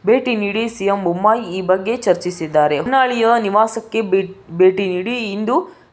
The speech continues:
ಬೊಮ್ಮಾಯಿ ಅವರು ಸುಮಾರು ಹೊತ್ತು ರೇಣುಕಾಚಾರ್ಯ ಜೊತೆ ಸಮಾಲೋಚನೆ ನಡೆಸಿದ್ದಾರೆ. ಚಂದ್ರಶೇಖರ್ ಸಾವಿನ ಬಗ್ಗೆ ಸಂಪೂರ್ಣ ಮಾಹಿತಿ ನೀಡಿದ ರೇಣುಕಾ, "ನನ್-, ನನ್ನ ಮಗನ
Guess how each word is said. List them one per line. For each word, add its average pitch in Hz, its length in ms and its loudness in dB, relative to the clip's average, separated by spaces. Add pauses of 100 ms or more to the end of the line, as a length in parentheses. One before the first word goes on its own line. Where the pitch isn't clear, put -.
(120)
ಬೊಮ್ಮಾಯಿ 240 420 2
ಅವರು 220 320 0
ಸುಮಾರು 220 440 2
ಹೊತ್ತು 208 440 -2 (200)
ರೇಣುಕಾಚಾರ್ಯ 202 800 2
ಜೊತೆ 196 440 -2
ಸಮಾಲೋಚನೆ 190 1040 -2 (400)
ನಡೆಸಿದ್ದಾರೆ. 156 640 -2
ಚಂದ್ರಶೇಖರ್ 233 680 0
ಸಾವಿನ 202 440 2
ಬಗ್ಗೆ 196 380 0
ಸಂಪೂರ್ಣ 196 500 0
ಮಾಹಿತಿ 180 420 0
ನೀಡಿದ 170 300 -2 (200)
ರೇಣುಕಾ, 180 640 0
"ನನ್-, 185 180 -2
ನನ್ನ 196 260 0
ಮಗನ 202 340 0